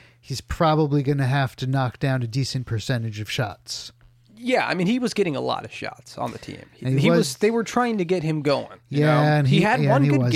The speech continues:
Speaker 2: game. I think he, like, I think his game right before they let him go was a pretty good game. I think he'll have more success on this Blazers team, though, and I'm, I'm happy to,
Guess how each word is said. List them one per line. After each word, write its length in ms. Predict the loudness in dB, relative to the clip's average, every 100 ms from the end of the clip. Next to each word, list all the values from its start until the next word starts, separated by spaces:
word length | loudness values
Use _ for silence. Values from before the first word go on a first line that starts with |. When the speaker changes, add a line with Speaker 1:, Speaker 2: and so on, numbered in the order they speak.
| 2
Speaker 2:
game. 260 | 0 -2 -2
I 100 | -2
think 140 | -2
he, 260 | -2 0 0
like, 180 | 0
I 100 | 0
think 180 | -2 -2
his 240 | -2 -4 -2
game 420 | -2 -2 -2 0
right 240 | 0 -2 -6
before 420 | -6 0 0 2
they 120 | 0
let 180 | -2 -2
him 100 | -2
go 180 | 0 0
was 240 | -2 -6
a 60 | -4
pretty 220 | -4 -4
good 200 | -6 -4
game. 280 | -4 -4 -10 _ _ -20 _ _ _
I 100 | 0
think 180 | 0 0
he'll 160 | 0 2
have 280 | 0 -2 -10 _
more 320 | -2 0 0
success 580 | -2 -6 -2 0 0 -2
on 140 | -4
this 140 | -4 -8
Blazers 500 | -6 -6 -6 -10 -8
team, 320 | -6 -6 -6
though, 240 | -4 -4
and 100 | -2
I'm, 160 | 0 0
I'm 200 | 0 0
happy 340 | 0 0 0
to, 180 | -2 -4